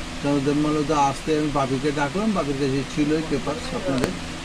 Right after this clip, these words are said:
ও আবার গেল কোর্টে, কোর্টেও আবার ফোন করলো। এখন আপনাদের যে মামলাটা আছে, কোর্ট মানে একশো পার্সেন্ট যে ছুটির আগে নেবে কি নেবে না সেটা কিন্তু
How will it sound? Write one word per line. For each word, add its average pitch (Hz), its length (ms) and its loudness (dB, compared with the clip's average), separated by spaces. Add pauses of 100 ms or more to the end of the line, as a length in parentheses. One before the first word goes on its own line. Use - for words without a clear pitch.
(180)
ও 147 80 2
আবার 139 260 6
গেল 143 340 4
কোর্টে, - 260 2 (180)
কোর্টেও 139 300 2
আবার 139 140 2 (160)
ফোন 151 180 0
করলো। 147 280 2 (520)
এখন 127 440 2 (880)
আপনাদের 160 560 2 (340)
যে 156 80 4
মামলাটা 156 520 4
আছে, 175 460 2 (1120)
কোর্ট 160 300 4 (1120)
মানে 127 280 2 (440)
একশো 202 480 2
পার্সেন্ট 208 560 6
যে 190 260 6 (240)
ছুটির 180 300 2
আগে 180 280 4
নেবে 175 260 4 (100)
কি 180 80 4
নেবে 160 300 4
না 180 240 2
সেটা 151 180 2
কিন্তু 208 440 2